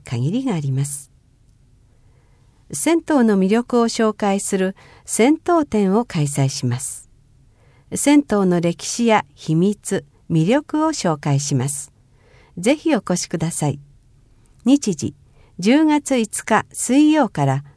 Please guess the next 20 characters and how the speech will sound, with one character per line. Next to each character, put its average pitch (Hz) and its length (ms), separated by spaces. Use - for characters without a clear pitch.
七 180 340
日 208 260
金 240 360
曜、 208 320
午 269 220
前 233 240
八 190 320
時 202 140
三 226 260
十 233 140
分 147 260
か 143 140
ら 127 280
午 247 180
後 185 180
五 160 180
時。 - 200
場 180 140
所 302 220
は 277 180